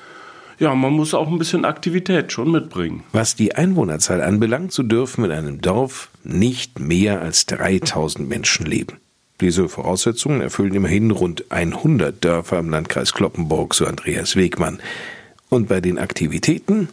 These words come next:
Speaker 1: Wir erwarten Aktivitäten in, in fast allen Bereichen des dörflichen Lebens. Das geht von der Planung,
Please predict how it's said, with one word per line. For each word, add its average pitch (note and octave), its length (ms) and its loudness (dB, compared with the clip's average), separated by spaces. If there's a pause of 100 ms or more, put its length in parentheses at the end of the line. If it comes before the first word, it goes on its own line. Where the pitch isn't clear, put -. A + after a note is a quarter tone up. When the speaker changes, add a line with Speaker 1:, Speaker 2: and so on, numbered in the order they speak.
Speaker 1:
Wir C3+ 240 4
erwarten B2 640 0
Aktivitäten A2+ 720 0
in, G#2 420 2
in A2 140 0
fast - 320 -2
allen E3+ 240 0
Bereichen G2+ 480 0
des G2 160 -2
dörflichen G#2 500 -2
Lebens. G#2+ 440 0
Das - 300 -2
geht A2 360 2
von G#2 380 2
der F#2+ 140 2
Planung, C3+ 960 0